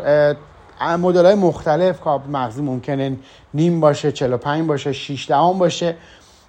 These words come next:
استفاده می‌شه. خب این توی کیفیت تصویر تأثیر گذاره و توپاش هم توپای سیصد و پنج متری و پونصد و ده متری و هزار و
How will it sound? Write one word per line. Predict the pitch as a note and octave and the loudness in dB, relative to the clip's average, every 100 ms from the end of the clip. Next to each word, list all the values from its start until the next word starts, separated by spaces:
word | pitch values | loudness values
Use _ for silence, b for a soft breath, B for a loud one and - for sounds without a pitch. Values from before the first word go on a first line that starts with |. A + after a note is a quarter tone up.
| - | -4
استفاده | F3 G3 F#3 F#3+ F#3 | -2 0 2 2 2
می‌شه. | F3+ E3 | 0 -2
خب | F3+ E3+ | -4 -2
این | D#3+ | -4
توی | - F3 F3 - - B2+ | -2 -4 -4 -10 -12 -6
کیفیت | D#3 C3+ D3 B2+ | -4 2 2 2
تصویر | D#3 C3+ E3+ A#2+ | -2 -2 -2 -4
تأثیر | C#3+ B2+ - D3+ | -2 -2 -2 0
گذاره | D#3 D#3+ G#3+ C4 B3+ A#3+ B B B B D3+ | 2 4 6 8 6 4 B B B B 2
و | G3 G3+ | 4 4
توپاش | - G3+ G3 B3+ B3+ | 2 0 4 2 4
هم | B3+ A#3 | 4 2
توپای | G3+ F#3 G#3+ G3 D3 | 0 0 2 4 2
سیصد | - E3 E3+ E3+ | -2 -2 0 2
و | |
پنج | E3 E3 E3+ D3 | 0 -2 -2 -2
متری | F3 E3+ - B3+ C4+ A#3 b b b | -4 -4 -2 -2 -2 -6 b b b
و | A3 | 2
پونصد | A3 G3 F3 E3 | 2 0 2 2
و | D#3 | 4
ده | E3 D#3+ | 4 4
متری | D#3+ E3+ E3 - A#3+ | 2 0 -2 -2 0
و | A#3+ | 2
هزار | A3 F#3 E3 C#3+ F#3 G#3 | 2 0 -2 2 4 4
و | G3+ G3 F#3+ | 4 0 -2